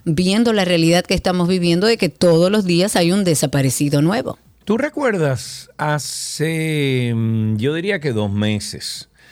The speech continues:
Speaker 2: que tú y yo estábamos hablando de Hogares Crea y tú me dijiste, "No, pero
Speaker 1: Claro.
Speaker 2: las ayudas están llegando"? Y yo te dije, "Mm, eso no es lo que yo estoy oyendo, que las, no,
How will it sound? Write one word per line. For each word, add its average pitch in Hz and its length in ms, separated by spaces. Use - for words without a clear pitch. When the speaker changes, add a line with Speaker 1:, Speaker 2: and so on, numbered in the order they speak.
Speaker 2:
que 98 140
tú 101 180
y 113 60
yo 123 180
estábamos 113 400
hablando 107 360
de 95 80
Hogares 87 300
Crea 139 500
y 98 60
tú 110 100
me 107 80
dijiste, 107 240
"No, 226 480
pero 151 120
Speaker 1:
Claro. 143 140
Speaker 2:
las 156 80
ayudas 139 260
están 165 220
llegando"? 160 800
Y 113 60
yo 113 80
te 127 100
dije, 120 220
"Mm, 107 400
eso 78 220
no 135 180
es 320 120
lo 339 120
que 247 80
yo 190 80
estoy 160 200
oyendo, 151 380
que 113 80
las, 101 240
no, 92 180